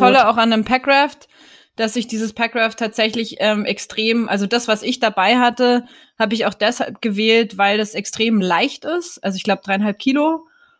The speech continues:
Speaker 2: und sich extrem klein zusammenrollen lässt, also wirklich so auf bisschen größer als eine Küchenrolle. Das heißt, ähm, das kann man halt einfach wirklich auch gut im Rucksack verstauen. Das ist, äh,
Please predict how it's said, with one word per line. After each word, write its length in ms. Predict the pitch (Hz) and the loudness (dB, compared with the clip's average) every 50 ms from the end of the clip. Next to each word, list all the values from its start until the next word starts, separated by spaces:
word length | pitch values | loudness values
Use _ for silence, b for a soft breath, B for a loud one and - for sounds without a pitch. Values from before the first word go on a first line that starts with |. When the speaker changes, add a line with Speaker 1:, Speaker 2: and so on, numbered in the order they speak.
| b b _ _ | b b _ _
Speaker 2:
und 360 | - 226 233 240 240 226 233 | 0 2 4 4 4 4 2
sich 260 | - 202 202 233 208 | -2 -4 -4 -2 -2
extrem 500 | 226 214 - - - - 226 226 233 233 | -2 -4 -4 -6 -4 -2 0 0 0 0
klein 380 | - - 226 208 196 208 226 240 | 0 -2 -2 0 0 0 0 -2
zusammenrollen 720 | 240 240 220 202 196 190 214 226 208 190 180 180 185 180 170 | -4 -6 -4 -2 -2 0 0 0 0 0 0 0 0 0 0
lässt, 380 | 175 165 170 165 - - - | 0 -2 -2 -2 -4 -8 -6
also 240 | - 185 180 180 180 | -4 -4 -2 -2 -2
wirklich 300 | 202 202 - 214 - - | -2 -2 -2 -4 -4 -2
so 160 | - 202 196 | -2 0 0
auf 360 | - 175 180 185 - - - - | 2 0 0 -2 -4 -8 -14 -10
bisschen 260 | - 202 - - 202 196 | -10 -8 -4 -4 -4 -4
größer 260 | 190 196 196 214 185 | -4 -4 -2 -2 -2
als 120 | 147 180 | -2 -2
eine 100 | - 185 | -4 -4
Küchenrolle. 680 | 180 - 220 190 196 175 - 156 151 151 151 151 160 160 160 - | -4 -4 -2 -2 -2 0 0 0 0 0 -2 -2 -4 -8 -10 -10
Das 160 | - 175 - | -8 -4 -2
heißt, 340 | 190 196 196 190 - - _ - | 0 0 0 -2 -6 -10 _ -6
ähm, 380 | 185 190 190 185 185 190 185 b b b b b b b b _ | -4 -4 -2 -2 -4 -4 -6 b b b b b b b b _
das 120 | 190 190 | -12 -6
kann 140 | - 208 208 | -4 -2 0
man 160 | 220 233 220 | 0 0 0
halt 140 | 208 214 190 | 0 0 0
einfach 260 | 180 196 196 214 196 | 0 0 -2 -2 -4
wirklich 260 | 180 208 202 220 214 196 | -4 -4 -2 0 0 -2
auch 100 | 196 - | -2 -2
gut 180 | 226 208 208 | -6 -6 -4
im 60 | 190 | -4
Rucksack 360 | 185 208 202 202 - 196 190 - | -4 -4 -4 -4 -4 -6 -6 -6
verstauen. 600 | - 180 - - 165 170 175 170 160 160 156 151 | -8 -10 -6 -4 -4 -2 -2 -4 -4 -6 -4 -4
Das 200 | 196 202 - - | -4 -4 -2 -4
ist, 240 | 233 202 - - - | -4 -4 -4 -4 -2
äh, 40 | - | -2